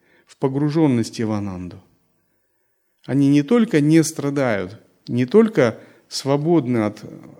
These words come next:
разных пар противоположностей, хулы, хвалы, привязанности к телу,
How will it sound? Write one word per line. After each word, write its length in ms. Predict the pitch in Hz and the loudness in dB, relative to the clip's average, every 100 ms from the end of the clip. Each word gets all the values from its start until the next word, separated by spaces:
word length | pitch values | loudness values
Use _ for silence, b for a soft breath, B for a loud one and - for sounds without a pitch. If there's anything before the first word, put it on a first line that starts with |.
| - | -14
разных 460 | 131 139 120 120 - | -4 -2 -2 -6 -4
пар 220 | 131 123 | -2 -2
противоположностей, 1080 | 123 113 120 123 135 156 180 160 151 - 120 | -4 -6 -4 -2 0 2 2 2 -2 -4 -8
хулы, 420 | - 131 151 175 | -4 -2 0 0
хвалы, 720 | 170 123 120 123 156 147 147 B B B B | -2 -4 -2 0 0 -2 -4 B B B B
привязанности 720 | 127 131 123 117 120 113 - | -4 0 0 0 -6 -8 -8
к 100 | 113 | -8
телу, 600 | - 147 160 147 131 120 | -2 2 4 2 0 -4